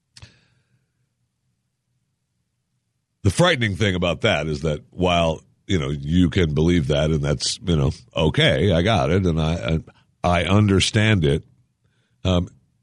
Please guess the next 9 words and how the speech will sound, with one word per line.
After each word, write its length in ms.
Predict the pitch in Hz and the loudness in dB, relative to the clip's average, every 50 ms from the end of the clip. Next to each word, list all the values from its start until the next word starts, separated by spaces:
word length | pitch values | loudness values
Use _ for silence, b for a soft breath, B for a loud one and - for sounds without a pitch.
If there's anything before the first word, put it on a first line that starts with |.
| _ - | _ -4
you 160 | 92 110 107 | 0 0 0
do 540 | 95 123 135 123 110 101 98 92 90 85 78 - - _ _ _ _ _ _ _ _ _ _ - | 2 2 2 4 4 4 4 2 2 0 -2 -8 -18 _ _ _ _ _ _ _ _ _ _ -8
lose 640 | 90 90 90 90 90 92 104 117 127 127 110 - | -4 0 2 2 4 4 4 6 4 4 2 0
the, 460 | - - 82 73 69 67 64 57 - - | -2 -2 0 0 0 -2 -6 -8 -10 -10
uh, 440 | - 64 62 52 50 50 50 50 - - _ _ _ _ _ _ _ _ _ _ _ _ _ _ _ _ _ _ _ _ _ - | -10 -10 -10 -10 -10 -14 -16 -18 -20 -20 _ _ _ _ _ _ _ _ _ _ _ _ _ _ _ _ _ _ _ _ _ -20
that 120 | - - | -20 -20
whole 320 | - - - - 76 73 73 | -20 -12 -8 -6 -6 -6 -6
human 920 | - - - - - 87 82 85 85 82 85 85 80 78 78 76 76 76 71 - _ _ _ _ _ _ _ _ _ _ | -8 -10 -12 -6 -2 -2 0 0 0 -2 -4 -4 -6 -10 -12 -14 -16 -18 -20 -20 _ _ _ _ _ _ _ _ _ _
companionship, 920 | - - 76 67 - - 76 76 78 80 78 78 69 - - 85 80 76 | -8 -6 -6 -6 -6 -6 -4 -4 -4 -4 -6 -8 -8 -6 -4 -2 -2 -2